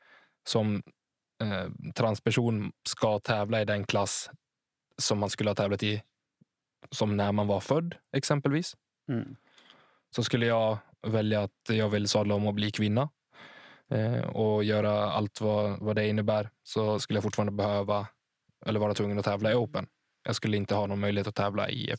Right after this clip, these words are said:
Speaker 1: B O till exempel. Har, är ni, har ni någonting att säga emot? Har jag missförstått helt? Där är vi på samma, samma spår där.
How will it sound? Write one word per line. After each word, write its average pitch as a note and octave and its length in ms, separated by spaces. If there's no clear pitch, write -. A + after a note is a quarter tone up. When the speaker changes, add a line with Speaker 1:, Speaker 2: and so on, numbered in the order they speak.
Speaker 1:
B G#2+ 60
O G2+ 120
till - 120
exempel. - 300
Har, G#2+ 440
är - 320
ni, A2 340
har G#2+ 180
ni G#2 80
någonting G#2 200
att G2+ 80
säga G#2 120
emot? A#2 240
Har A2+ 60
jag G2+ 80
missförstått G#2+ 420
helt? G#2+ 260
Där G#2 120
är G2+ 160
vi G2+ 120
på G2+ 120
samma, G2 480
samma G#2 180
spår A2+ 240
där. F#2+ 180